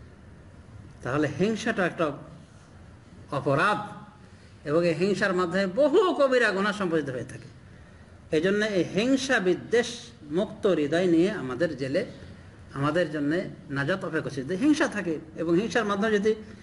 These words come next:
বড় বড় অকাম ঘটিয়ে থাকি আমরা, অ-, অপরাধী, অপরাধীমূলক কাজ করে থাকি, তাহলে আমাদের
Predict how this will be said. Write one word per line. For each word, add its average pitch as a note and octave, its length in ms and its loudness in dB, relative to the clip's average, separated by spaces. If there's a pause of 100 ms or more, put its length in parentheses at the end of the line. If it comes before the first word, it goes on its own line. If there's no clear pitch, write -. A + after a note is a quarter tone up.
(300)
বড় F#3+ 160 4
বড় G#3+ 160 4
অকাম A3+ 460 2
ঘটিয়ে A3+ 260 0
থাকি F#3 220 0
আমরা, D3 240 2
অ-, C#3+ 340 -4
অপরাধী, G3 600 0 (520)
অপরাধীমূলক F#3+ 720 2
কাজ E3+ 220 -2
করে C#3+ 140 0
থাকি, C#3 220 -6
তাহলে D#3+ 260 0
আমাদের D3 360 0